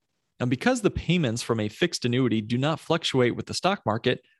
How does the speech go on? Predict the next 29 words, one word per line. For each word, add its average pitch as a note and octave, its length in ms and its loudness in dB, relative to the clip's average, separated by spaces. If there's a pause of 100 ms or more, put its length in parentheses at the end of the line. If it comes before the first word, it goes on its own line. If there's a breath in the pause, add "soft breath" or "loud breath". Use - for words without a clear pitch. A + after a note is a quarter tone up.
(340)
retirees E3 560 2
who A#2 120 2
have F#3 340 0
them A#2+ 320 0 (320 soft breath)
always F3+ 520 2
know A#2 300 4
how C#3+ 180 -4
much D#3 280 -2
money B2+ 380 2
they're A#2 120 2
gonna A2+ 180 0
get A2 280 2 (300)
and A2 100 -2
how C#3 80 2
much D3+ 200 -2
money B2 200 2
then A2+ 400 0
they G#2+ 100 0
can A2 180 -2
live F3 160 2
on - 200 -2 (140)
from A2 180 -2
that A2+ 120 2
annuity. B2+ 460 0 (480 soft breath)
That's - 200 -2 (160)
particularly A3 760 2
important C3 500 0
in B2 120 0
the - 120 -4